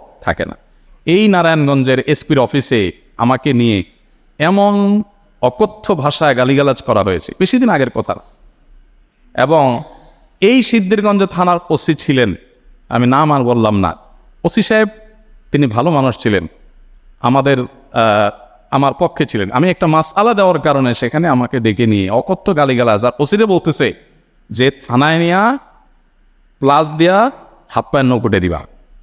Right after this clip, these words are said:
আমার সামনে বসায় রেখে, বুঝতে পেরেছে? খুব গর্ব করে তিনি অমুক ছাত্র রাজনীতি করতেন, গর্ব করে বলতেছেন, "আমি ছাত্রলীগের রাজনীতি করতাম।" এই নারায়ণগঞ্জের এসপি,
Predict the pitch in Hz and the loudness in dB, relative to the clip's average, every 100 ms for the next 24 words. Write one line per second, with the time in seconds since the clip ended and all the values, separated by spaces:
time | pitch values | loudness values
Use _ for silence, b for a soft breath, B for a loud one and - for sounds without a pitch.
0 | _ _ - - 127 147 160 170 - 120 | _ _ -20 -6 0 0 0 -2 0 0
1 | 113 95 120 98 85 - _ _ _ - | 2 0 0 0 -4 -10 _ _ _ -20
2 | _ - _ _ _ _ _ - - - | _ -20 _ _ _ _ _ -10 -6 0
3 | 139 107 - - - _ _ _ - 120 | 0 0 -6 -12 -20 _ _ _ -4 0
4 | 120 147 170 175 156 165 160 143 156 - | 0 2 0 0 -2 0 0 2 0 -2
5 | - - 143 131 135 127 123 120 113 123 | -6 -2 0 0 0 0 -2 0 0 2
6 | 131 127 127 117 110 117 98 104 104 120 | 0 0 0 0 -2 -2 0 0 -2 -2
7 | 127 127 120 113 107 95 85 - - - | 0 0 2 0 0 -2 -4 -6 -8 -20
8 | - _ _ _ _ _ _ _ 175 170 | -20 _ _ _ _ _ _ _ 0 2
9 | 147 135 131 127 113 104 - - | 2 2 0 0 0 -2 -4 -10